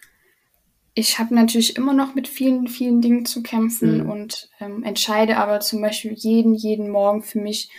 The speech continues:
Speaker 1: okay, bleib ich jetzt im Bett liegen oder steh ich auf, weil ich
Speaker 2: Mhm.
Speaker 1: trag ja immer noch diese Programme in mir. Das heißt,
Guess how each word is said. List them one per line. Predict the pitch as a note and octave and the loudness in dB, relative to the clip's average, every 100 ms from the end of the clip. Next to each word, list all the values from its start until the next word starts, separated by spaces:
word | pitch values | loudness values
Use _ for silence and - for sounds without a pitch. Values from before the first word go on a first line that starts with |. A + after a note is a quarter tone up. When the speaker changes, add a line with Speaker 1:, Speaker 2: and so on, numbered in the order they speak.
| - - - | -20 -14 -10
Speaker 1:
okay, | G#3+ A3+ G#3 | -2 2 2
bleib | G#3 G#3 | 2 0
ich | G#3 | -2
jetzt | G3+ G#3+ | -4 -4
im | |
Bett | G3+ G3 A#3+ | -2 -4 0
liegen | C4+ B3+ | 0 2
oder | A3+ A3+ | 4 2
steh | A3+ - A#3 | 0 2 4
ich | A#3 - | 4 0
auf, | - A#3+ A#3 | -4 -2 -2
weil | G#3+ G#3 | 2 4
ich | G3 | 6
Speaker 2:
Mhm. | F#3 | 4
Speaker 1:
trag | F#3+ A3 | 2 0
ja | A#3 A3 | -4 0
immer | A3+ A#3 | 4 6
noch | A#3 A3+ | 6 4
diese | A#3 G3+ A3+ | 0 -4 -6
Programme | - - - G#3+ C4+ | -14 -14 -6 -2 0
in | D4+ C#4+ | 2 2
mir. | C#4+ B3+ | 2 0
Das | A#3 | -2
heißt, | A3 G#3+ A3+ - | -2 0 0 -4